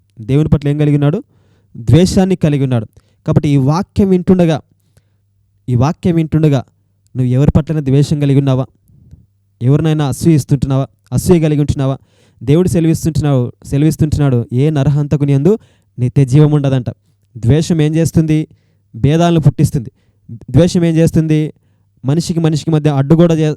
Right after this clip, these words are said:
పుట్టిస్తుంది. కానీ దేవుడు సెలవిస్తున్నాడు, "నిన్ను వలే నీ పొరుగువాని ప్రేమించుము." కంటికి కనపడే నీ సహోదరుని ప్రేమించకుండా, కంటికి కనపడని దేవుని ఎలా ప్రేమిస్తావు? ప్రేమించలేవు. కాబట్టి ముందు సాటి సహోదరుని ప్రేమించు,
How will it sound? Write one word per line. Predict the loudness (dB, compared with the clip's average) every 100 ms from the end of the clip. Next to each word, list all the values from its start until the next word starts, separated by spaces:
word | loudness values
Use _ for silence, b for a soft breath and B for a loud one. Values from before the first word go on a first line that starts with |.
| -8
పుట్టిస్తుంది. | -2 0 0 0 -2 -6
కానీ | -4 -4
దేవుడు | 2 2
సెలవిస్తున్నాడు, | 2 0 0 0 0 0
"నిన్ను | 2 4
వలే | 4 2 -2 b b b -6
నీ |
పొరుగువాని | 0 4 4 4 2
ప్రేమించుము." | 0 2 0 0 0 0 -4 _ _ _ _ _
కంటికి | -6 -4 0 0
కనపడే | 2 2 2 0
నీ | -2
సహోదరుని | 0 2 2 2 0
ప్రేమించకుండా, | 0 0 0 0 0 0 -2 -6 _ _ -8
కంటికి | -6 -4 -4
కనపడని | -2 0 0 -2
దేవుని | -2 0 0
ఎలా | 0
ప్రేమిస్తావు? | 0 0 -2 -2 0 0 -2 _ -2
ప్రేమించలేవు. | 0 0 2 0 0
కాబట్టి | -2 -2 -2
ముందు | 0 2 2 2 b b b
సాటి | -6 -2 -2 -2 -2
సహోదరుని | 0 4 4 4 2
ప్రేమించు, | 0 -2 -2 -4